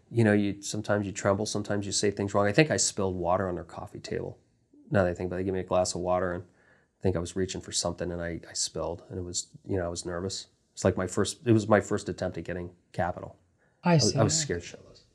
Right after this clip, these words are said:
Speaker 2: Seems forgivable, but yeah, okay.
Speaker 1: Yeah, but it was funny to them.
Speaker 2: Yeah, I guess so.
Speaker 1: <laughs>
Speaker 2: I guess so. Let's see the, the indie guy squirm. Yeah.
Speaker 1: Oh my God. And you know what's funny
Speaker 2: <laughs>
Speaker 1: is,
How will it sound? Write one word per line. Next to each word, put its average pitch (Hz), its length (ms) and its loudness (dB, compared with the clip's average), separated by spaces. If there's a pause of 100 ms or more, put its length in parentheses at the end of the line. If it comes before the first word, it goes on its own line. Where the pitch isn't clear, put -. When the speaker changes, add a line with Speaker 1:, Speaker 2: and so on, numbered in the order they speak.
(960)
Speaker 2:
Seems - 280 8
forgivable, 139 680 0
but 147 140 -10
yeah, 147 240 -4
okay. 156 240 -8
Speaker 1:
Yeah, 233 120 12
but 127 40 12
it 113 40 10
was 92 120 4
funny 107 280 2
to 87 60 -2
them. 92 300 -2 (220)
Speaker 2:
Yeah, 160 240 2 (100)
I 151 60 12
guess 151 260 4
so. 165 80 8
Speaker 1:
<laughs> - 1120 -4
Speaker 2:
I - 140 -6
guess 151 320 -6
so. 147 240 -6 (180)
Let's 147 160 -4
see 175 80 6
the, 147 300 0 (260)
the - 160 -2
indie 185 260 12
guy 160 300 -2
squirm. 165 760 4
Yeah. 131 440 2 (420)
Speaker 1:
Oh 110 220 2
my 92 100 -4
God. 95 320 4 (180)
And 185 140 12
you 214 80 12
know 233 80 12
what's 220 220 12
funny 147 280 12
Speaker 2:
<laughs> - 60 6
Speaker 1:
is, 127 400 6